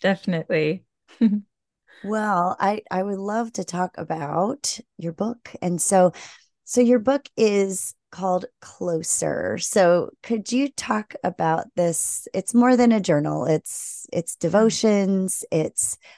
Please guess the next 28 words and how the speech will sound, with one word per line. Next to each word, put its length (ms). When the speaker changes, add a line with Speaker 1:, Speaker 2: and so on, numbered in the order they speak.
Speaker 2:
all 140
kinds 280
of 80
things. 240
So 120
could 160
you 80
just 220
tell 220
us 240
a 100
little 340
bit 160
about 380
what, 280
what 220
this 200
book 260
is, 580
how 320
it 140
came 260
to 100
be, 300
and 120
who 120
it's 220
for? 440